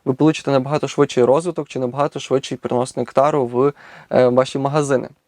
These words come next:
А от саме воскова міль, вона дуже полюбляє заводитися в темних рамочках. Особливо, якщо в темних стільниках є ще залишки перги. Якщо ви зберігаєте їх в темному,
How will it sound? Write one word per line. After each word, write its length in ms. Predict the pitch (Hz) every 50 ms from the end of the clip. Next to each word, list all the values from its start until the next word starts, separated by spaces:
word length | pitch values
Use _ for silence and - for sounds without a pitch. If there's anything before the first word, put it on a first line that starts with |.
| _ _ _ _ -
А 80 | 147
от 140 | 156 156 -
саме 220 | - 180 175 160
воскова 380 | 147 147 - - - 147 156 147
міль, 220 | 143 156 226 262
вона 260 | 226 156 135 139 139 135
дуже 200 | 151 165 160 143
полюбляє 600 | - 143 135 127 135 135 143 156 165 156 143 131
заводитися 540 | 135 131 143 147 139 123 135 123 - 139
в 40 | 123
темних 400 | - - 143 143 143 143 - -
рамочках. 440 | 147 139 123 - - - - - - -
Особливо, 440 | - 147 - 147 147 180 196 175 151
якщо 400 | 147 - - - 160 147 143 135
в 200 | 135 135 131 - - - - - - - _ - -
темних 280 | - 160 165 160 147
стільниках 600 | - - 147 143 147 151 - - 151 143 - -
є 200 | - 143 151 147
ще 200 | 139 - - 135
залишки 580 | 123 151 147 156 156 143 - - - _ 139 131
перги. 460 | - 147 143 139 131 135 127 139 156 - _ _ _ - - - - _
Якщо 260 | 143 131 - - 175 165
ви 100 | 165 147
зберігаєте 640 | 139 131 143 143 147 151 170 165 165 151 - - 139
їх 340 | 139 143 160 151 - - 139
в 240 | 127 131 131 131 - - _ - - _ _ _
темному, 600 | - 147 151 160 165 160 156 156 156 151 151